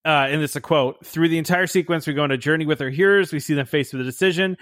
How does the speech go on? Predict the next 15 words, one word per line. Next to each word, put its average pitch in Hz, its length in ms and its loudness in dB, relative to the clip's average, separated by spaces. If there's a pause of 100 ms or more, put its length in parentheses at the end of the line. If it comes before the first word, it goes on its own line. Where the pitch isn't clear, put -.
(280)
and 151 120 -2
how 160 200 2
hard 170 240 0
it 180 80 -4
can 170 160 -6
be 156 160 -6
for 160 120 -8
them. 151 400 0
And 135 460 0
then 147 240 -2
they 143 120 4
watch 143 460 2
as 143 200 -2
they 143 100 0
find 143 460 0